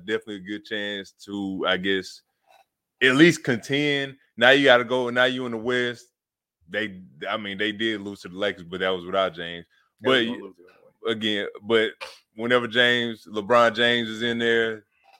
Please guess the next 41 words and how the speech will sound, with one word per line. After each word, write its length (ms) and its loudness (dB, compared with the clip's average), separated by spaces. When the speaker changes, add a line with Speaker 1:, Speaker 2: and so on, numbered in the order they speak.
Speaker 1:
he, 140 -18
it's 180 -4
always 320 4
contention 760 -8
for 100 -4
him 180 -6
to 60 -10
be 180 0
up 140 -2
there. 240 0
Uh, 240 -2
also, 540 0
you 140 -10
have 200 -2
the 60 -10
Denver 320 -8
Nuggets. 720 -4
Y-, 300 -10
Nikola, 560 0
Nikola 400 -2
Jokic 580 -4
might 320 -2
be 140 -6
on 160 -6
his 240 -6
way 220 -2
to 240 -10
an, 280 -10
uh, 200 -12
uh, 200 -14
another 260 -6
M 140 -10
V 120 -14
P, 180 -8
a 120 -6
third 380 0
M 120 -6
V 140 -6
P. 320 -4
Uh, 500 8
he, 420 6